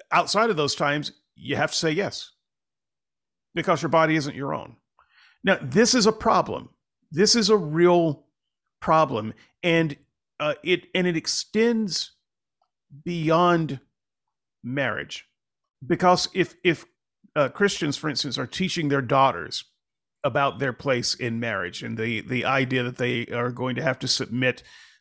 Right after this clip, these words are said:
uh, to the sexual beast that they marry, uh,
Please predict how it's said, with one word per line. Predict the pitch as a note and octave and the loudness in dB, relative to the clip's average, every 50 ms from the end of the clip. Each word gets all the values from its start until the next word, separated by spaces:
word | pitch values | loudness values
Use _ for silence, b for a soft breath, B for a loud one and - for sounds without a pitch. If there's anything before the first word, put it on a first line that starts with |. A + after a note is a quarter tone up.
| B _ - | B _ -4
uh, | A#2 A2+ A2+ A2+ | -2 -2 -2 -2
to | A2 - C#3+ C3 A#2 | -2 -4 -6 -6 -4
the | A#2+ A#2+ | -4 -6
sexual | - - - - - D#3 D3 C#3 - - C3+ B2 | -4 -4 -2 -2 0 -2 -2 -2 -2 -4 -4 -4
beast | B2 A#2 - C3+ C3 B2 - - - | -4 -4 -6 -6 -6 -6 -6 -8 -8
that | B2 A2+ - | -10 -8 -4
they | - A#2+ A#2+ | -2 -2 0
marry, | A#2 A#2+ C#3 C#3 C#3 A#2+ G#2 G#2 G#2 A#2 A2 _ _ _ _ _ _ _ _ _ _ _ _ _ _ _ _ _ _ _ _ _ _ _ _ _ _ _ _ _ _ _ - | 0 2 4 4 6 4 4 0 -2 -4 -8 _ _ _ _ _ _ _ _ _ _ _ _ _ _ _ _ _ _ _ _ _ _ _ _ _ _ _ _ _ _ _ -2
uh, | C#3 C3 B2 B2 A#2+ | 0 0 2 0 -2